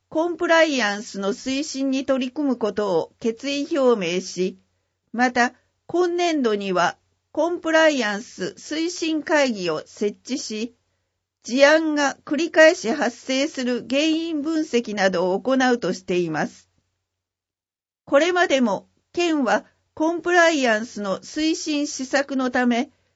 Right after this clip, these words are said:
様々な取り組みが行われてきた中で、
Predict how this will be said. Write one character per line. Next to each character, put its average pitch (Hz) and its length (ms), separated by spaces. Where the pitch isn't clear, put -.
様 311 380
々 302 240
な 214 180
取 254 280
り - 20
組 277 220
み 262 40
が 247 180
行 269 200
わ 285 240
れ 233 120
て 196 160
き - 80
た 202 200
中 202 280
で、 175 240